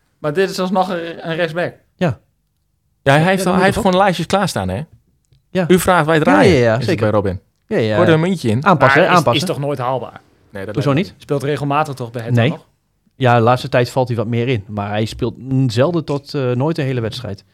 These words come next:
Speaker 3: Maar dan is
Speaker 1: Maar
Speaker 3: toch
Speaker 1: iemand,
Speaker 3: puur
Speaker 1: iemand,
Speaker 3: hoop op
Speaker 1: iemand
Speaker 3: Van der
Speaker 1: die
Speaker 3: Looy?
Speaker 1: ook in de jaar, ook in de jaren daarvoor
Speaker 2: De jaren
Speaker 1: regelmatig
Speaker 2: daarvoor
Speaker 1: in de,
Speaker 2: heeft hij
Speaker 1: in de
Speaker 2: juist heel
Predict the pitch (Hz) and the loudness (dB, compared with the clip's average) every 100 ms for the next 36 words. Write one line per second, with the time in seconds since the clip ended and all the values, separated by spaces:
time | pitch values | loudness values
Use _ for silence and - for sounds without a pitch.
0 | _ _ _ _ _ - 117 147 - 156 | _ _ _ _ _ -10 -4 -2 0 0
1 | 165 196 185 165 185 - 185 139 135 131 | 2 6 8 8 8 6 6 6 6 6
2 | 147 165 165 160 165 170 160 160 143 143 | 4 0 2 4 4 2 0 0 2 4
3 | 147 143 135 131 139 135 135 160 175 143 | 2 2 -2 -2 -2 2 6 6 8 6
4 | 143 185 165 - 151 156 131 | 6 6 6 4 6 6 6